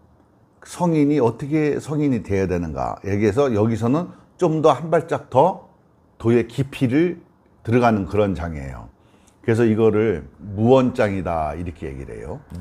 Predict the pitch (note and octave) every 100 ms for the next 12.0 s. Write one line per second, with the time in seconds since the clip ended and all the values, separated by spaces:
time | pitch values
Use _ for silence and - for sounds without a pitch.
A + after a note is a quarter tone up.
0 | F2+ - - - - - - - _ -
1 | - - - _ - - _ - F#2 A2
2 | A#2+ A2+ A2 F#2+ F2+ F#2 F2+ E2+ F2+ -
3 | F#2+ F#2 F#2 G#2 F#2+ G#2 A#2 D#2 C#2+ -
4 | - - - _ - - - - - -
5 | - - - - A2 C#3 C#3 C3 - -
6 | A2+ B2+ A#2+ G2 G2 A#2 F2+ D#2 _ _
7 | _ - G#2+ A2 A#2 G#2 - C3 C#3+ C3+
8 | F2+ D#2+ - F2+ - A#2+ C#3 C#3+ C#3+ C3+
9 | A2+ - - A2 F#2 G#2 G#2 F#2+ F2+ D#2
10 | F#2+ B2+ C#3+ C3+ B2+ A2+ F#2+ F2 B2+ F2
11 | F2+ E2 D2 - _ _ - A2+ F3+